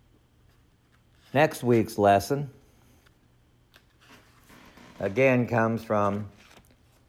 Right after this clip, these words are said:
Thessalonians, First Thessalonians, <clears throat> chapter is five. Verses are one through eleven.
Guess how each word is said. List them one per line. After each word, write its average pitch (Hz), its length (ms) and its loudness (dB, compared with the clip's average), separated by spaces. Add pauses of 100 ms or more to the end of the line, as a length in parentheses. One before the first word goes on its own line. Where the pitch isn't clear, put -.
(120)
Thessalonians, 113 840 0
First 117 360 -2
Thessalonians, 107 1000 -2 (1600)
<clears throat> 117 40 -10 (360)
chapter 113 400 -2
is 87 120 -8
five. 101 400 0 (3000)
Verses 101 400 -2
are 95 180 2
one 110 320 0
through 101 220 -2
eleven. 104 540 2